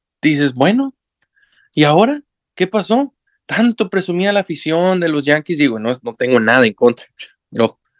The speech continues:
esto es en buena onda, en buena onda. No quiero que suene mal, pero la afición de los Yankees era la primera en salir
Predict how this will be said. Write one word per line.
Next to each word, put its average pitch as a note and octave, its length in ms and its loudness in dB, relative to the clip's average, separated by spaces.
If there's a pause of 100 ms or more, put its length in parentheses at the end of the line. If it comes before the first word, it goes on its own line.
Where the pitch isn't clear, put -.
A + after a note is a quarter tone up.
esto B2 280 0
es C#3+ 80 -2
en C3+ 100 2
buena C3 240 4
onda, A2 260 -4
en - 60 -14
buena A2+ 260 0
onda. A2+ 200 -4
No B2+ 500 4
quiero C#3 340 2
que B2+ 140 -4
suene C3 280 -2
mal, B2 380 -2 (360)
pero A2+ 240 -4 (640)
la C#3 140 2
afición C3+ 360 0
de D#3+ 80 4
los D3 140 2
Yankees C#3 320 0
era D3 180 0
la D3 140 -8
primera C3 520 0
en D#3+ 120 0
salir C#3 480 0